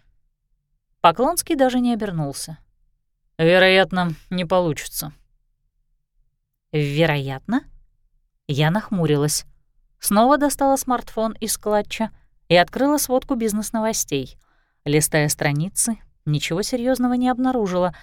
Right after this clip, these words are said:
за исключением короткого сообщения о том, что холдинг «Анис» рассматривает возможность приобретения дочерней компании нашего конкурента. Ну, типа,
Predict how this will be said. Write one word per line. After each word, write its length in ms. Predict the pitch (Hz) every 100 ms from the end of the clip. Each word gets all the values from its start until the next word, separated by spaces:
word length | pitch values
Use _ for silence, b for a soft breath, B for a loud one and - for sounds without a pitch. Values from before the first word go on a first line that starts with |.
| b b b
за 160 | 143 151
исключением 600 | - 190 - 285 277 262
короткого 460 | - 277 294 277
сообщения 600 | 269 285 277 - 240 170 151
о 60 |
том, 220 | - 190
что 300 | 180 - 175
холдинг 600 | 160 - 226 254 208 165
«Анис» 560 | 165 151 156 220 - -
рассматривает 680 | 156 151 - 170 165 147 147
возможность 640 | 151 147 185 202 196 - -
приобретения 640 | 156 - 143 214 214 180
дочерней 500 | 156 - 175 151 143
компании 600 | 151 139 - 208 220 220
нашего 340 | 226 - 220
конкурента. 760 | 220 226 240 220 170 123 131 - B B B B _
Ну, 600 | 147 143 143 143 156 226 262
типа, 500 | - 233 - 247